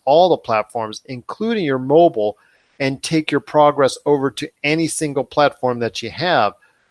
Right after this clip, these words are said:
So in the case, let's say myself, I have an Android phone plus an Xbox One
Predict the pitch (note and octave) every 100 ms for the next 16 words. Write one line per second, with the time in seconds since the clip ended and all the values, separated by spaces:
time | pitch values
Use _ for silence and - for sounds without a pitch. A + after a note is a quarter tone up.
0 | - - B2+ B2+ - B2+ B2+ D3 D3 -
1 | C3+ C#3 - C3 A#2+ A2 - F#3+ C#3 -
2 | - - _ A#2 C3+ A3 D#3+ C3 C3 C#3
3 | C3+ B2+ A#2+ C#3 C3 B2+ - B2 A2 -
4 | B2+ B2 - A2+ - A#2+ A#2+ A#2+ A#2